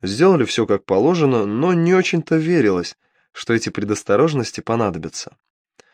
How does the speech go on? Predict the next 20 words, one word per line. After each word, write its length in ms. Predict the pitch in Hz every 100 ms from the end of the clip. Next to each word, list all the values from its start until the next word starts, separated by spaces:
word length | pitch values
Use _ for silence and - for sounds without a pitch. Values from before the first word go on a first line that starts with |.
| _
В 120 | -
прошлом 360 | - 120 - 120
году 260 | 123 151 214
в 80 |
ловушку 460 | 127 117 185 - 117
точно 380 | - 135 - 104
так 180 | 175 160
же 120 | 117
поймали 420 | 104 107 160 147
группу 440 | 104 117 160 160
идиотов, 560 | 160 160 127 92 85 - _ _ _ _
пытавшихся 580 | - 107 110 - 107 -
незаметно 640 | 104 107 101 101 170 143
провести 440 | - 104 117 - 127
в 120 | 90
город 400 | 101 165 131 - _ _ _ -
доселе 500 | 90 101 - 165 131
неведомых 580 | 107 117 156 123 110
тварей 420 | - 101 120 123 113
тьмы. 420 | - 110 92